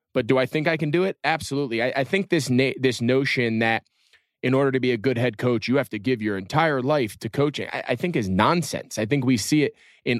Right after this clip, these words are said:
all different aspects of society where some of the most successful people are successful in areas that maybe they don't have a lot of experience in. But here we have a guy in Jeff Saturday. He's played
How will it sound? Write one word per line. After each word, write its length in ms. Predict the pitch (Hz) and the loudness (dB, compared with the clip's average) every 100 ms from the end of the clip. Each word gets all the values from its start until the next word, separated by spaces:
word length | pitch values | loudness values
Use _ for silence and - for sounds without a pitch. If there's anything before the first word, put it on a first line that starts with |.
| - | -2
all 280 | 135 147 151 | 0 2 0
different 400 | 120 139 - 131 - | -2 -4 -4 -6 -2
aspects 640 | 127 135 - 117 - - - _ _ - | -4 -4 -4 -6 -6 -14 -18 _ _ -4
of 160 | 131 120 | -2 -2
society 600 | 117 - 113 139 139 98 | -4 0 2 2 0 0
where 200 | 107 104 | -2 -2
some 240 | - 147 | 0 0
of 40 | |
the 60 | 147 | 2
most 240 | 131 123 | 0 0
successful 560 | - 104 - 131 - 117 | -6 -8 -2 -2 0 -2
people 460 | 113 156 143 117 - _ _ - | 0 0 2 0 -2 _ _ -4
are 80 | 123 | -2
successful 580 | - - 135 143 175 165 | -2 0 0 0 0 0
in 80 | |
areas 540 | 113 123 135 135 127 - _ _ _ | 2 2 2 0 -2 -8 _ _ _
that 100 | 117 | 0
maybe 200 | 120 139 | 2 2
they 80 | 196 | 2
don't 100 | 156 | 0
have 120 | 117 | 0
a 40 | 101 | 0
lot 200 | 95 92 | 0 -2
of 60 | |
experience 520 | 92 - 101 98 110 160 | -4 -4 -2 0 0 2
in. 160 | 170 | 2
But 160 | 156 139 _ _ _ _ | 2 0 _ _ _ _
here 160 | - 175 | 0 2
we 100 | 160 | 2
have 140 | 151 | 0
a 40 | 139 | 0
guy 180 | 143 | 0
in 100 | 139 | 0
Jeff 180 | 123 131 | -2 -2
Saturday. 480 | - 120 127 143 160 | 0 0 2 0 0
He's 160 | 147 - | -2 -2
played 400 | 135 131 131 | 0 0 0